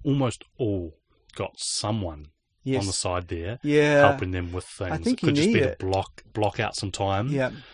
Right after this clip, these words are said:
Speaker 1: take all the distractions away so they can
Speaker 2: Yes.
Speaker 1: focus on their creativity
Speaker 2: Yeah.
Speaker 1: or, or even just help them through some rough patches.
Speaker 2: And even, like, the last year, I've had this, uh, young guy, Tim, helping me out two days a week.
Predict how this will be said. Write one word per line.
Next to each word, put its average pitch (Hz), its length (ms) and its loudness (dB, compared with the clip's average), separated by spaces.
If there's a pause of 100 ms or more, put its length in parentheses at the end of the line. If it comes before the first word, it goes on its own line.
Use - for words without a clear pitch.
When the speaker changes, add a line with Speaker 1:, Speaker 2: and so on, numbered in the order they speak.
(320)
Speaker 1:
take 104 220 -2
all 101 80 -2
the 90 100 -4
distractions 95 480 -8
away 101 260 -2
so - 140 -6
they 92 100 -6
can 131 100 -2
Speaker 2:
Yes. 123 120 -2
Speaker 1:
focus - 340 -4
on 98 100 -4
their 95 100 -4
creativity 101 680 -6
Speaker 2:
Yeah. 139 360 2
Speaker 1:
or, 92 160 -6
or 95 240 -2
even 95 180 -4
just 87 160 -8
help 101 160 -6
them 98 120 -8
through 101 220 -8
some 90 160 -10
rough 98 140 -10
patches. - 440 -10
Speaker 2:
And 143 240 -2 (120)
even, 156 220 -2
like, 139 160 0
the 123 60 -2
last 127 360 0
year, 123 160 0
I've 110 100 -6
had 110 180 -6
this, - 260 -12
uh, 110 260 -6
young 117 200 -4
guy, 110 180 -4
Tim, 123 300 -4
helping 117 320 -4
me 117 100 -4
out 120 160 -6
two 131 140 -4
days 123 200 -2
a 127 60 -6
week. 202 200 -4